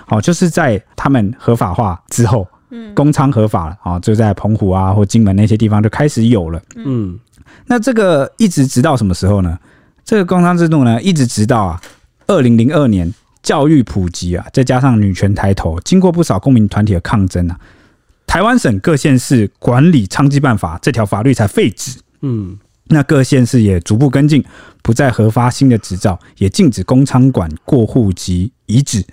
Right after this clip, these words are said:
Speaker 1: 不过呢，娼妓是社会上的相对弱势，所以地方政府的做法其实就是让这个，大多是让这个现存的公娼馆持续营业。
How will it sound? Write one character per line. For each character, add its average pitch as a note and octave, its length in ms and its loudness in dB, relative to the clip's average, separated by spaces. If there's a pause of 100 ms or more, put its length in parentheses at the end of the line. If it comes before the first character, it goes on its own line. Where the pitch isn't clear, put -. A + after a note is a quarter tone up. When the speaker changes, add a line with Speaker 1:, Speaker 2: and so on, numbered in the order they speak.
(300)
Speaker 1:
不 A3 100 0
过 B3+ 220 2
呢， G#3 220 0 (240)
娼 F3+ 260 0
妓 D#3 160 2
是 B2+ 140 -2
社 C#3 200 0
会 B2 140 4
上 A2+ 160 4
的 F#2+ 140 0
相 C#3 200 0
对 C#3 120 2
弱 G#2+ 200 2
势， - 160 -8 (220)
所 - 160 0
以 F#3 100 4
地 F#3 220 0
方 E3 220 0
政 D3+ 160 -2
府 G#2+ 80 0
的 F#2+ 60 2
做 A2 200 0
法 D#2+ 380 -8
其 - 160 -2
实 A2+ 80 4
就 B2 100 4
是 B2+ 80 4
让 B2 240 2 (400)
这 B2+ 100 0
个， A2 200 0
大 C3 240 -2
多 A#2 180 2
是 B2+ 140 0
让 A#2 120 2
这 G#2+ 80 -2
个 A2 80 0
现 A#2+ 320 0
存 G2 200 -2
的 G2 100 2
公 B2 200 0
娼 A2+ 200 0
馆 G2+ 180 0
持 G2+ 200 -2
续 A2+ 160 0
营 G2 320 -4
业。 G#2+ 200 2